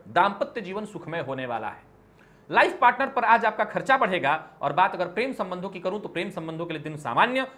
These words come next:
विद्यार्थी वर्ग के लिए समय थोड़ा नकारात्मक है। पिता की सेहत को लेकर के आज आप चिंतित रहेंगे,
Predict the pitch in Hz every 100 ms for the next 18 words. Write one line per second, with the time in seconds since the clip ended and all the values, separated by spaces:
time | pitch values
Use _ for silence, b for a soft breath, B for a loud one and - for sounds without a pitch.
0 | - 156 160 - 254 277 247 226 220 208
1 | 220 233 - 220 220 143 202 294 269 214
2 | 170 151 156 139 - - _ _ _ 220
3 | 285 277 240 226 220 214 208 208 202 190
4 | 190 185 180 170 170 170 151 143